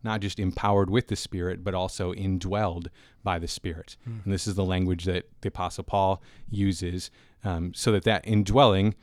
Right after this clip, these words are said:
Speaker 1: the regenerating work of the Spirit makes it so that we will and can believe in Jesus. And then that indwelling of the Spirit unites us to Christ and enables us to live obedient lives of increasing holiness,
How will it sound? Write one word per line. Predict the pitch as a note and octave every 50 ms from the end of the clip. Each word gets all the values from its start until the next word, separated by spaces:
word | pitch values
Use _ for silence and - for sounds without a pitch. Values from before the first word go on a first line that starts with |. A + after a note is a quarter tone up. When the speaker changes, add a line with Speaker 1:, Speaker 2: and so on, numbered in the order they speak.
| - - -
Speaker 1:
the | - G2+
regenerating | G#2+ A2 G2 A2+ A2+ A2 G#2+ G#2 G2+ G2 G2 G2
work | G2+ G#2+ G2+ -
of | G2+
the | F#2
Spirit | F2+ - - - B2 A#2 A#2 G#2+
makes | G#2 G2 G2 - -
it | G2+
so | - - G2+
that | F#2 G2 F#2+
we | F#2+ G2 F#2+
will | F2 F#2+ G#2+ G#2 G2 G2 G#2+ G#2+ G#2+ - _ _
and | - F#2 E2+
can | - G2+ F#2+ F#2+ G2
believe | F#2+ F#2 F#2+ F#2+ G2 G2
in | F#2+ F#2 F2+
Jesus. | E2+ F#2 F2 E2+ E2 G2 B2 - - - - - - - _ - -
And | A2 G2 G2
then | F#2 F2+
that | F2+ F#2+ - -
indwelling | A2+ A#2+ A#2 G#2+ G#2+ G2+ G2 F#2+
of | F#2+
the | F#2 F2+
Spirit | - - - F#2+ F2+ G2+ F#2
unites | G#2 G2 F#2 G2+ G#2 G#2+ - -
us | G2+ -
to | - G2+
Christ | - - G2 F#2 F2+ F#2 - -
and | G#2 G2
enables | F2+ F2+ F#2 G2+ A2 G#2+ G#2 G2+ - -
us | F2+ F#2 F#2+ - - - - - - - -
to | - G#2+
live | F#2+ F2 F#2 F#2+ G2 G2 F2 -
obedient | - G#2+ G2 F2 G2 G2 F#2 F#2+ F#2 F2
lives | F#2+ F2+ F2 F2 F2 F#2+ F#2 - G2
of | F2+ F2 - - - -
increasing | A2+ G2+ F#2+ F2+ - - G2 F2 - - F2+ F2
holiness, | E2+ F2 G#2 G#2 G2 F#2 E2+ D#2+ E2 E2+ - - -